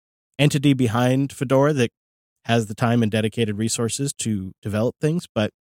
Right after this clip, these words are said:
I'm still sitting with that. It makes me appreciate more distributions like Arch and Nix that don't suffer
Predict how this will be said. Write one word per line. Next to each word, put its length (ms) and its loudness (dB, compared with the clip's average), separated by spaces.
I'm 80 2
still 160 2
sitting 260 0
with 160 -8
that. 160 -10
It 180 0
makes 280 4
me 100 4
appreciate 580 0
more 260 4
distributions 640 -2
like 200 0
Arch 320 2
and 180 0
Nix 460 0
that 220 0
don't 240 2
suffer 520 -2